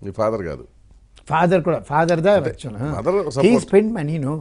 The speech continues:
Speaker 1: అప్-, spend money, కానీ
Speaker 2: <laughs>
Speaker 1: నేను అనేది
Speaker 2: అది చేయకపోతే ఇంకేమీ లేదే.
Speaker 1: మ్మ్.
Speaker 2: ఆ, ఆవిడ ఏం చెప్పలే,
Speaker 1: మ్మ్.
Speaker 2: వద్దు అని చెప్పలేదు,
Speaker 1: మ్మ్.
Speaker 2: కావాలని చెప్పలేదు. కానీ మా పెద్దమ్మలంతా మంతనం, "ఏంటి డాన్స్, ఇదంతా మనకు అవసరమా?"
Speaker 1: <laughs>
Speaker 2: అందరూ
Speaker 1: అంతే.
Speaker 2: అన్నారు, "ఇదంతా మనకు అవసరమా? ఎందుకు
Speaker 1: ఆ.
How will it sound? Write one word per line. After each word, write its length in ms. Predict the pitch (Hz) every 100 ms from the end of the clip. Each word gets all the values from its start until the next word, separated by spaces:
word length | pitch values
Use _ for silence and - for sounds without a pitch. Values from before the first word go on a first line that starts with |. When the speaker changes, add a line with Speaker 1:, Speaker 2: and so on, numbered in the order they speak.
| -
Speaker 1:
అప్-, 400 | 90 _ - 92
spend 380 | - - 120 170
money, 260 | 151 139 120
కానీ 200 | 110 131
Speaker 2:
<laughs> 340 | 151 107 123
Speaker 1:
నేను 180 | 113 110
అనేది 440 | 139 123 120 185 - -
Speaker 2:
అది 180 | 131 160
చేయకపోతే 260 | 190 196 196
ఇంకేమీ 400 | 135 190 190 214
లేదే. 400 | 156 135 175 131
Speaker 1:
మ్మ్. 180 | 85 76 - - 165
Speaker 2:
ఆ, 40 |
ఆవిడ 360 | 151 - 214 302
ఏం 260 | 262 247 220
చెప్పలే, 400 | 180 220 220 - _ 104
Speaker 1:
మ్మ్. 140 | 107
Speaker 2:
వద్దు 240 | 156 143
అని 100 | 240
చెప్పలేదు, 580 | - 170 151 160 160 196 107
Speaker 1:
మ్మ్. 100 | 107
Speaker 2:
కావాలని 260 | 160 160 156
చెప్పలేదు. 480 | 135 131 104 101 - - - -
కానీ 140 | 151 190
మా 120 | 165
పెద్దమ్మలంతా 600 | - 123 175 190 175 175
మంతనం, 380 | 160 135 143 123 - - 123
"ఏంటి 300 | 143 139 147
డాన్స్, 380 | 139 135 -
ఇదంతా 340 | 131 120 123 143
మనకు 300 | 131 131 123
అవసరమా?" 540 | 131 127 139 139 156
Speaker 1:
<laughs> 500 | 127 - 151 - 117
Speaker 2:
అందరూ 320 | 139 139 165
Speaker 1:
అంతే. 20 | 165
Speaker 2:
అన్నారు, 360 | 151 156 127 - -
"ఇదంతా 260 | 127 120
మనకు 240 | 160 139 123
అవసరమా? 540 | 139 135 143 139 151 -
ఎందుకు 160 | 113 107
Speaker 1:
ఆ. 420 | 95 117 147